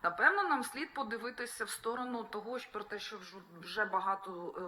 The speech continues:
е, звучало щодо продуктивності праці і, е,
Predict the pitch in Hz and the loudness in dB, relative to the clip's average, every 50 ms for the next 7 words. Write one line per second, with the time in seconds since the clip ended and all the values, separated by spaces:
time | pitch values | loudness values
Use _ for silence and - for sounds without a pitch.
0 | 175 175 180 180 180 180 180 175 - 247 269 302 269 - - 214 185 175 170 - | -4 -4 -4 -6 -6 -6 -6 0 2 2 2 2 2 -2 -4 -6 -8 -8 -8 -8
1 | 185 180 180 185 - - 202 208 208 214 202 202 - - 190 185 - 214 240 277 | -10 -10 -10 -10 -8 -6 -6 -6 -4 -6 -8 -8 -8 -10 -10 -2 2 4 6 6
2 | 349 - - - 254 220 202 - - - 190 202 220 226 - | 4 2 -2 -8 -8 -8 -10 -10 -12 -12 -10 -8 -6 -6 -4